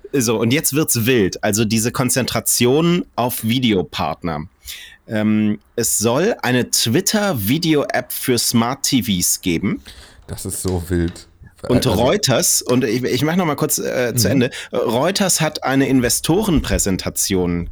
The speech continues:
Speaker 1: gesehen. Und in der heißt es, mehr als zehn Prozent der auf Twitter verbrachten Zeit würden auf vertikale Videos entfallen.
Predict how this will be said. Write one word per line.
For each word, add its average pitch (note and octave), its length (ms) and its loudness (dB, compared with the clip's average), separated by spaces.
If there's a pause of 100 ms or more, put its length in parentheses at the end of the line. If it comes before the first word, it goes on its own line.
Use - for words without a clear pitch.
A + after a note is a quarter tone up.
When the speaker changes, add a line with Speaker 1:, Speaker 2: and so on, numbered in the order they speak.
Speaker 1:
gesehen. G2 680 -2 (500)
Und B2 120 -2
in B2 120 2
der C#3+ 180 0
heißt D#3 280 0
es, - 180 0
mehr C3+ 260 2
als - 260 -4
zehn F#3 320 0
Prozent D#3 760 -2
der B2 160 0
auf - 120 -6
Twitter C#3+ 460 -2
verbrachten G#2+ 760 -4
Zeit G#2+ 520 -4
würden C#3 380 -2
auf - 220 -6
vertikale G#2+ 760 -4
Videos G#2 440 0
entfallen. E2 640 -6